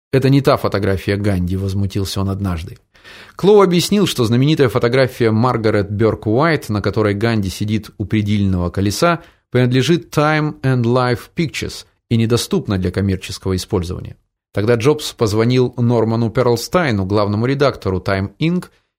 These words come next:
и умолил его сделать исключение. Звонил он и Юнис Шрайвер, чтобы выпросить у неё семьи свою любимую фотографию Бобби Кеннеди во время поездки в Апалачи. Общался с детьми Джима Хенсона, чтобы получить нужный снимок создателя Маппетов.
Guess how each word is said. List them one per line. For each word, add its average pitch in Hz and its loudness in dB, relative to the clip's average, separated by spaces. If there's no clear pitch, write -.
и 175 2
умолил 165 6
его 98 2
сделать 90 0
исключение. 87 -8
Звонил 170 4
он 180 4
и - -2
Юнис 156 2
Шрайвер, 120 0
чтобы 110 -2
выпросить 117 -2
у 101 -6
неё 101 0
семьи 127 -2
свою 147 4
любимую 113 4
фотографию 98 0
Бобби 101 2
Кеннеди 104 0
во 98 0
время 98 0
поездки 92 -2
в 98 0
Апалачи. 107 -2
Общался 156 0
с 123 0
детьми 131 0
Джима 113 0
Хенсона, 156 0
чтобы 113 -2
получить 101 -2
нужный 101 0
снимок 120 -2
создателя 95 -2
Маппетов. - -6